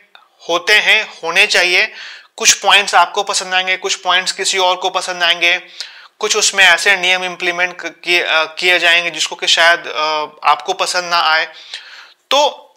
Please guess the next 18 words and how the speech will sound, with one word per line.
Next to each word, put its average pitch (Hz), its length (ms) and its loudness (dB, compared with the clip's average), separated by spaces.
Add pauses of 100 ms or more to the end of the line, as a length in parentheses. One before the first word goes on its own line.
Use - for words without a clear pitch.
सारे 190 400 2
contradiction 214 720 0
के 208 140 2
बावजूद 175 600 0
भी 196 160 -2
अगर 196 200 2
आप 196 200 0
uniform 190 480 -4
civil 190 340 -2
code 190 340 -4
का 196 100 2
जो 185 240 -4
intention 175 560 0
है, 143 200 -4
अगर 151 200 2
आप 175 140 0
उसको 233 300 -2
देखेंगे, 147 480 -2